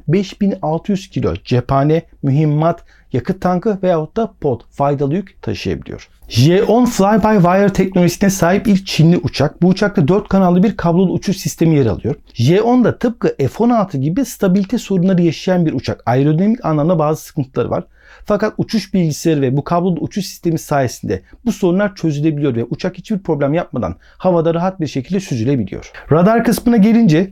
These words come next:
size az önce de bahsetmiştim. J onların ilk versiyonlarında Rus yapımı Pozatron Zung radarları yer alıyordu. Fakat Çinlilerin iddiasına göre artık J onlarda Çin yapımı A S A radarları kullanılıyor. Bu radarların performansı hakkında hiçbir bilgi yok ama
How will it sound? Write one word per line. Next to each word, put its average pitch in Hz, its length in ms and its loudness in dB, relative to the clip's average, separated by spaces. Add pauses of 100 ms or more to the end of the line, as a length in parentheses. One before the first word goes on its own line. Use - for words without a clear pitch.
size 175 260 2
az 190 140 4
önce 214 160 4
de 156 140 2
bahsetmiştim. 147 720 0
J 156 280 2
onların 196 480 2
ilk 233 200 -2
versiyonlarında 160 640 0
Rus 190 300 0
yapımı 196 340 0
Pozatron 175 500 0
Zung 185 280 0
radarları 151 400 0
yer 127 180 0
alıyordu. 95 340 -4
Fakat 156 340 -4 (260)
Çinlilerin 202 580 0
iddiasına 160 520 -2
göre 131 280 -2 (120)
artık 175 380 -2
J 143 220 0
onlarda 165 600 -2 (280)
Çin 233 260 2
yapımı 190 420 0
A 180 240 0
S 185 120 -2
A 175 40 2
radarları 160 420 2
kullanılıyor. 107 500 -6 (540)
Bu 208 100 4
radarların 226 320 4
performansı 214 640 -2
hakkında 214 240 -2
hiçbir 190 520 -2
bilgi 185 260 0
yok 185 200 -2
ama 151 220 -2